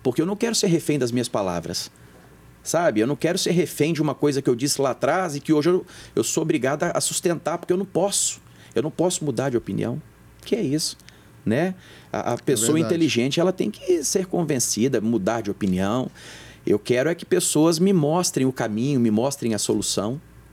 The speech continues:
Speaker 1: né? Acho que isso aí é, é nessa linha aí que eu quero levar, sabe? As discussões polêmicas. Porque quando não tem polêmica é mais tranquilo.
Speaker 2: Sim.
Speaker 1: Mas quando é polêmica, a gente tem que discutir assim, sabe? É, em alto
Speaker 2: O
Speaker 1: nível.
Speaker 2: parlamento é pra isso,
Speaker 1: O
Speaker 2: né?
Speaker 1: parlamento é pra isso.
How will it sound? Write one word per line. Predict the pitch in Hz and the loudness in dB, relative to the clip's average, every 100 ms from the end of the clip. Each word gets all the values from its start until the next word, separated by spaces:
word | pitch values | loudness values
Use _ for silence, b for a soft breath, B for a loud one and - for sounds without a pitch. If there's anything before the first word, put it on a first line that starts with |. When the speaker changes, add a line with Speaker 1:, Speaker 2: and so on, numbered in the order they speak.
| - - - | -20 -18 -4
Speaker 1:
né? | 92 113 | 0 0
Acho | 139 - | 0 0
que | |
isso | - - - | 2 2 2
aí | - 160 | 2 4
é, | 196 180 B B | 2 -2 B B
é | 120 | -4
nessa | 127 143 202 - 185 | 0 0 0 2 2
linha | 160 170 143 | 2 4 4
aí | 165 | 4
que | 196 | 0
eu | |
quero | 190 190 196 | 2 2 4
levar, | 185 120 139 170 | 4 2 -2 -2
sabe? | 175 175 160 135 B B B | -2 -2 0 -4 B B B
As | 117 110 | -6 -2
discussões | - - - 135 - | -2 -2 -2 -2 -2
polêmicas. | - 151 110 101 131 - | -2 0 -2 -2 -6 -6
Porque | - - 190 | -4 -2 -2
quando | 202 196 | -2 -2
não | 175 | -2
tem | 165 | -2
polêmica | 160 147 170 190 165 | 0 0 2 0 0
é | |
mais | 156 - | -2 -2
tranquilo. | 165 170 123 104 | -2 -2 2 0
Speaker 2:
Sim. | - 131 113 98 - | 0 -2 -2 -6 2
Speaker 1:
Mas | 147 214 226 | 2 2 -2
quando | - 170 143 | -2 0 0
é | |
polêmica, | 127 110 98 160 131 87 80 90 - - - - - - | 0 2 2 2 0 -2 -4 -8 -14 -20 -20 -20 -20 -8
a | 101 | -4
gente | 95 117 - | 0 -2 0
tem | 139 | -2
que | 151 | 0
discutir | - 160 - 170 | -2 -2 0 0
assim, | - 165 156 | 2 0 -2
sabe? | - 160 170 - | -2 -2 0 0
É, | - 110 101 - - - - | 0 -2 -6 -10 -20 -18 -2
em | 104 | 0
alto | 110 139 - | 2 0 0
Speaker 2:
O | |
Speaker 1:
nível. | - - | 2 2
Speaker 2:
parlamento | 151 143 131 156 | 2 0 -2 -2
é | |
pra | 214 | 0
isso, | 269 156 - | 0 0 2
Speaker 1:
O | 110 | 0
Speaker 2:
né? | |
Speaker 1:
parlamento | 113 98 98 85 85 | 0 -2 -2 -2 -4
é | 90 | -4
pra | - | -2
isso. | 285 - - | -2 -4 -6